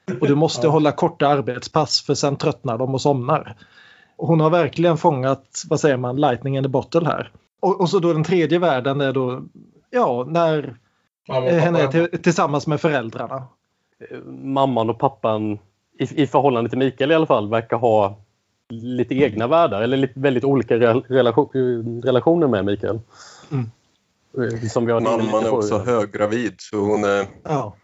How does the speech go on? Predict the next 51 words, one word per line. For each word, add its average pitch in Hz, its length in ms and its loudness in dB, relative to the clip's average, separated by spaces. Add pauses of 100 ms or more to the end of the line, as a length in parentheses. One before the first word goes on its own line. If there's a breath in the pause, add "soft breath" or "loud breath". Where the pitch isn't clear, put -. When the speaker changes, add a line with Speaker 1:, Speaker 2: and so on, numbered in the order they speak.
(140)
Speaker 3:
Ja, 156 360 0
så 180 100 0
att 143 80 -4
Speaker 4:
Ja. 165 60 0
Speaker 3:
hon, 165 180 0
hon, 165 500 0
hon 160 320 0
drar 156 160 0
ju 151 100 -2
sig 147 140 -2
undan 135 380 0
och, 113 240 -4
och 117 80 -4
ligger 113 260 -6
mycket 117 200 -4
till 110 100 -2
sängs 139 380 0
och 120 100 0
sådär. 98 260 -2
Så 123 60 0
därför 127 180 2
blir 131 140 2
det 104 60 -2
på - 100 -4
något 104 120 -2
sätt 107 160 -2
att 101 120 -4
när 113 80 -2
man, 104 340 0
när 110 140 -4
man 117 120 0
är 123 80 2
med 117 140 2
mamma 104 320 2
så 92 180 -4 (180)
går 104 100 -2
man 107 100 4
in 98 100 2
och 92 80 0
besöker 95 400 0
henne 95 160 0
i 87 40 -4
sovrummet, 98 480 -2
så, - 120 -2 (340 loud breath)
ja. 147 80 -16
Speaker 1:
Mm. 120 180 -14
Speaker 3:
Det 113 60 -6
blir 110 160 2
lite 104 340 4
så 98 140 0
automatiskt. 98 840 -2